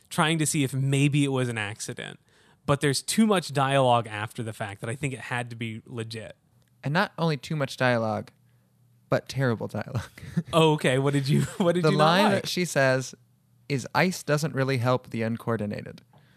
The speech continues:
Speaker 1: That's true.
Speaker 2: Which I've never heard anybody use words in that order before.
Speaker 1: They do so much establishing in this movie that Bella is clumsy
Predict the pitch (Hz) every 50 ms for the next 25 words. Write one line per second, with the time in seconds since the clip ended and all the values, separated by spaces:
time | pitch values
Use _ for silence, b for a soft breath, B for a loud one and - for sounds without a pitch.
0 | b b 135 123 117 - - - 147 135 113 113 104 - - 127 143 - - -
1 | 170 - _ - _ _ _ 131 135 127 123 131 135 127 151 127 120 123 - -
2 | 135 135 156 165 - 139 127 127 131 123 120 - 117 110 123 123 123 113 - -
3 | 131 131 127 127 127 - - - 135 135 131 127 123 - - 123 117 113 113 110
4 | 107 113 107 - - - 78 - - - _ - - 147 127 156 156 208 226 226
5 | 247 240 233 196 - - - - - - - 151 160 180 185 175 165 156 151 147
6 | - - - - - - - _ b b b b b b b b b b b _
7 | _ 156 135 - - - 156 135 135 135 135 143 131 - 143 131 123 123 120 117
8 | 110 - 131 120 117 107 113 110 107 113 107 - - 120 120 123 127 123 - 123
9 | 117 - - - - 127 120 117 113 104 107 107 107 104